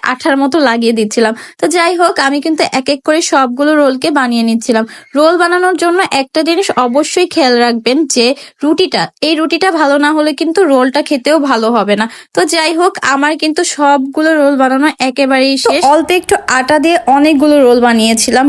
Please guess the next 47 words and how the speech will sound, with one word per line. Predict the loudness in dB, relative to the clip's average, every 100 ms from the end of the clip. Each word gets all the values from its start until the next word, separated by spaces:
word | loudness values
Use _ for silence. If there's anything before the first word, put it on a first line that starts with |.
| 4
রোল | 4 4 2
বানাতে | 2 2 0 0
কিন্তু | 0 0 2 2
অনেক | 2 0
বেশি | 0 2 0
আটা | 2 0 2
লাগে | 2 2 0
না | 0 0
কিংবা | 2 4 4 2
অনেক | 2 2 0
বেশি | 0 0 2
সবজি | 0 0 0 2
লাগে | 2 0
না | 0
কিংবা | 2 4 4
অনেক | 0 -2
বেশি | -2 0
ডিম | 2 2
লাগে | 2 2 0
না, | 0 2
অল্প | 2 2 -2
একটু | 0 0 0
দিয়েও | 2 2 0
কিন্তু | 0 0 0 0
অনেকগুলো | 2 2 2 2 2
বানানো | 0 2 2
যায়। | 0 -4 -8 -4
তো | -2 0
যাই | 0 2
হোক, | 2 0 -2 -2
আপনাদের | 0 0 2 0
বাসাতে | 0 0 -2 -2
যদি | -2 0 0
কয়েকটা | 0 0 0 0
আইটেম | 0 0 0
থাকে | 0 0 0
তাহলেই | 0 2 0
কিন্তু | 0 0 0
এই | 2
রোলটা | 0 0 0
বানাতে | 0 -2 -2
পারবেন। | 0 0 -2 -8 -6
আর | -4 0 -2
ইফতারে | -2 -2 0 0
কিন্তু | -2 0 2
আমরা | 2 2
একটু | 0